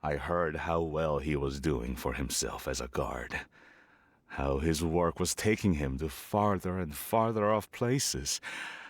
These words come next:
I also heard that he never gave up on wushou dancing.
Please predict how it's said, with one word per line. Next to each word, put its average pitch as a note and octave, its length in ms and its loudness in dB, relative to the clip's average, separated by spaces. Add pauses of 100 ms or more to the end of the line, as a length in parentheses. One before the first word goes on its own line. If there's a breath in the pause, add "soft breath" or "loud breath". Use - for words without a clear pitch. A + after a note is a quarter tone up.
(1400 loud breath)
I A2 200 -2
also G#2 400 6
heard G#2 280 6
that F#2+ 140 4
he G2+ 80 4
never G2+ 440 6
gave E2 340 4
up C2+ 240 0
on C#2 240 4
wushou C2+ 540 2
dancing. B1+ 500 -2